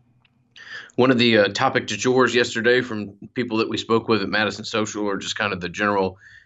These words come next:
inquiry of, uh, of the fan base, was, uh,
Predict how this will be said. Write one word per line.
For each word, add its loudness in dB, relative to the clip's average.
inquiry 2
of, -2
uh, 2
of -2
the -6
fan 0
base, 0
was, 0
uh, 0